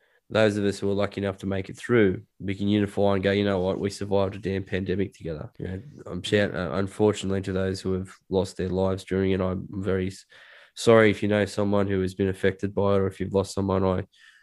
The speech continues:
I couldn't, uh, my sincerest condolences go out to you. I couldn't, I couldn't be more, like, sad to, to hear stories about that. But in terms of our rollout for the, for the vaccine, three percent's been injected with at least the first dose,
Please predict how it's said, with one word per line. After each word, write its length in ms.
I 60
couldn't, 400
uh, 80
my 200
sincerest 480
condolences 540
go 180
out 140
to 100
you. 80
I 60
couldn't, 420
I 100
couldn't 300
be 120
more, 280
like, 220
sad 480
to, 180
to 180
hear 220
stories 380
about 220
that. 180
But 240
in 160
terms 380
of 260
our 240
rollout 800
for 160
the, 240
for 100
the 120
vaccine, 500
three 220
percent's 420
been 400
injected 520
with 120
at 60
least 220
the 60
first 320
dose, 340